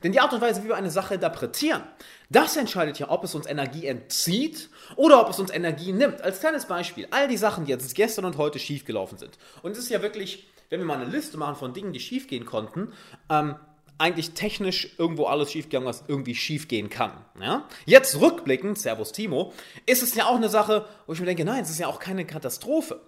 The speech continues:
Und das Interessante ist, früher hätte ich mir, während diese stressige Phase ist, ja, während ich diese,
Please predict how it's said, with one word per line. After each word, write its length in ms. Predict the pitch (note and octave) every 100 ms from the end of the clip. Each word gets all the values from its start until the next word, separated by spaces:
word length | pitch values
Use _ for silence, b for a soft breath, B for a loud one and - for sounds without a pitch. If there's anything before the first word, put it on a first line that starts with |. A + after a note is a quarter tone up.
| _ B B B
Und 320 | F3+ F#3 -
das 100 | D#3+
Interessante 400 | A3+ A3 D#4 D#4
ist, 160 | A3 A3
früher 360 | - - D#4+
hätte 220 | A#3+ G#3 F#3+
ich 180 | -
mir, 260 | F3+ D#3+ C3
während 400 | A#3+ D4+ D#4 B3
diese 160 | A#3+ A#3
stressige 480 | - G#3 G#3+ F3+
Phase 360 | D#3+ E3+ E3+ D3+
ist, 260 | C3 - A#2+
ja, 260 | D#3 D3
während 400 | F3+ B3 A#3+ A3+
ich 140 | - -
diese, 340 | E3+ D#3+ D3+